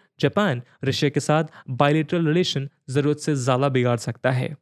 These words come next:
कुछ एक्सपर्ट्स का ये भी कहना है कि अपने इकोनॉमिक आइसोलेशन से निकलने के बाद खुद को रीबिल्ड करने के लिए रशिया को कई वेस्टर्न नेशंस के साथ अपने टाई सुधारने पड़ेंगे। उनमें से एक होगा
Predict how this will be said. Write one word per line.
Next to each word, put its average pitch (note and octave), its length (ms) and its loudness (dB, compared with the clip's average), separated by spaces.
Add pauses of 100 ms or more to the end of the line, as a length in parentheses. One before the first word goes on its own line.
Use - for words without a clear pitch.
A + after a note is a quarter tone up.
(100)
कुछ - 120 -2
एक्सपर्ट्स - 360 0
का D#3 80 2
ये C3 120 2
भी C3+ 120 0
कहना C#3+ 220 2
है E3 200 2 (220)
कि E3 80 0
अपने F3+ 200 0
इकोनॉमिक E3+ 420 0
आइसोलेशन D3+ 440 0
से E3+ 140 -2
निकलने D3 360 0
के D3 100 0
बाद A#2 260 -2 (280)
खुद - 140 0
को F#3+ 120 2
रीबिल्ड E3 340 2
करने B2+ 280 0
के C3+ 120 0
लिए D3+ 240 2 (220)
रशिया D3 260 0
को F3+ 180 2 (200)
कई F#3 280 2
वेस्टर्न D3+ 360 -2
नेशंस D#3+ 340 0
के - 80 -6
साथ C3+ 220 0 (240)
अपने D3+ 240 -2
टाई D3 280 2
सुधारने C3+ 400 -2
पड़ेंगे। A#2+ 400 0 (400)
उनमें E3+ 200 2
से F#3+ 140 2
एक A3 200 2
होगा B2+ 340 0